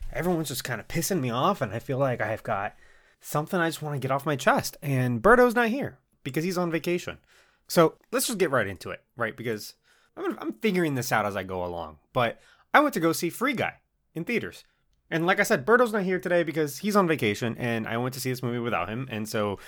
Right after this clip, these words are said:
he has no opinion on this. But I went to go see Free Guy, like, last weekend,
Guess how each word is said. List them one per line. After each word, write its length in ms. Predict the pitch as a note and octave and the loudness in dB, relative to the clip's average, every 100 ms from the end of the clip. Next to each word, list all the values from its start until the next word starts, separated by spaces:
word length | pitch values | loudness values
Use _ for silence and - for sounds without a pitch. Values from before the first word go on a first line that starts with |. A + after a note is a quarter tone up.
| - | -16
he 200 | - B2+ | -4 -2
has 200 | C3 A#2+ | 0 -2
no 160 | B2 B2 | -2 -4
opinion 340 | B2 D#3+ B2 | -2 -2 -2
on 160 | F2+ E2+ | -4 -8
this. 220 | D#2 - - - _ | -10 -14 -16 -20 _
But 380 | A2+ A2+ A2 - - | 0 0 0 -6 2
I 100 | D3+ | 4
went 140 | F3+ | 4
to 80 | F#3 | 4
go 80 | F3+ | 2
see 160 | - | 0
Free 240 | D3 G3 A3+ | -4 -4 -2
Guy, 240 | G2 D#2+ _ _ _ - | -4 -6 _ _ _ -8
like, 220 | A#2+ - | -8 -6
last 340 | B2+ E3 - | -2 -2 -2
weekend, 480 | F2+ F2 - E2+ | -10 -14 -14 -14